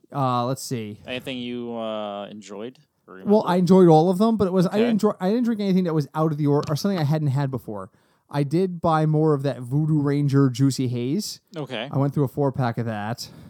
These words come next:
Speaker 1: Um, I had a couple, um, Namaste Whites by Dogfish or Doghead Fish. Uh, let's
Speaker 2: Um,
Speaker 1: see what
Speaker 2: what
Speaker 1: else
Speaker 2: was
Speaker 1: I
Speaker 2: that
Speaker 1: had.
Speaker 2: like?
Speaker 1: It's a, uh, it's a, it's a, it's a white, white. Oh, you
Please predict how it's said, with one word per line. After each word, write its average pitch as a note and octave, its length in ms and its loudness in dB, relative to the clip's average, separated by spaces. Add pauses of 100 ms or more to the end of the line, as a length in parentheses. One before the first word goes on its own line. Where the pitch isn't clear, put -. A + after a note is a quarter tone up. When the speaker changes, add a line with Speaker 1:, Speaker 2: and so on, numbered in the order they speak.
(220)
Speaker 1:
Um, A#2+ 360 -4
I B2 120 -8
had C3 160 -4
a C3 60 -6
couple, C3+ 640 0 (560)
um, A2+ 520 -4
Namaste B2+ 760 -2
Whites A#2+ 580 -2
by A#2+ 300 -4
Dogfish A#2+ 840 -4 (120)
or C3+ 60 -6
Doghead B2+ 360 -2
Fish. - 420 -4 (680)
Uh, B2 260 -2
let's B2 140 -2
Speaker 2:
Um, - 20 -8
Speaker 1:
see C3+ 60 -4
what C3 80 0
Speaker 2:
what - 20 -
Speaker 1:
else B2+ 60 0
Speaker 2:
was B2+ 80 -6
Speaker 1:
I - 40 0
Speaker 2:
that A#2 60 2
Speaker 1:
had. A2+ 100 -2
Speaker 2:
like? F2+ 240 -10 (760)
Speaker 1:
It's - 200 0
a, B3+ 240 2
uh, G3+ 240 0
it's A3+ 140 -2
a, C#4+ 160 2
it's - 180 -2
a, A3+ 280 0
it's A3 180 -4
a A#3 100 0
white, F3+ 680 -2 (120)
white. C#3 880 2
Oh, A#2 240 -8 (320)
you D3+ 100 -10